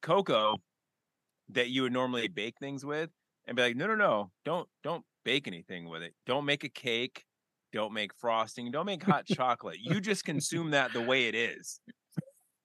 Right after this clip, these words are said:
Speaker 1: And I feel the same way about coffee. You know, coffee can be the best base for everything, whether it's a drink,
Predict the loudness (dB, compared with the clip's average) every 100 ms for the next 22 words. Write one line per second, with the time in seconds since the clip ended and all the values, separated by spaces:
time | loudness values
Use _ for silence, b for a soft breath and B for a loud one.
0 | _ _ 2 4 4 2 0 0 -2 -2
1 | 0 2 0 2 0 0 -6 -4 0 2
2 | 0 0 0 -2 -6 -4 -4 -4 -6 0
3 | 0 0 -8 -6 -4 -4 -6 -12 -8 -8
4 | -6 0 2 2 -4 -4 -6 -4 -4 -2
5 | -4 -6 -16 -10 -10 -4 -2 0 -2